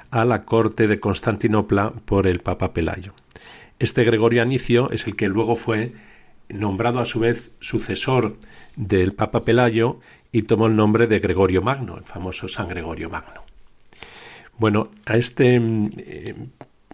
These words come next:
este Gregorio, eh, sabemos que llevó al, al Palacio Laterano, al Santa Santorum, llevó una imagen en temple de Cristo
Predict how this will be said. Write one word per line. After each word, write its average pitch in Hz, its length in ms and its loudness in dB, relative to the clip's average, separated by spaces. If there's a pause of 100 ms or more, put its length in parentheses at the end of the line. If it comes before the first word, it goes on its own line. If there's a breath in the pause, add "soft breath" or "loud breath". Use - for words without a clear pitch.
(300)
este 110 460 -4
Gregorio, 117 640 2 (680 loud breath)
eh, 98 400 -2
sabemos 131 520 2
que 131 140 2
llevó 107 560 2 (300)
al, 92 720 -6 (540)
al 98 520 -6
Palacio 110 800 4
Laterano, 110 840 0 (760 loud breath)
al 104 160 -2
Santa 131 400 -2
Santorum, 120 760 2 (460 loud breath)
llevó 120 680 4 (200)
una 123 420 4
imagen 123 840 2
en 98 240 0
temple 131 680 0 (440 loud breath)
de 107 220 -2
Cristo 151 640 2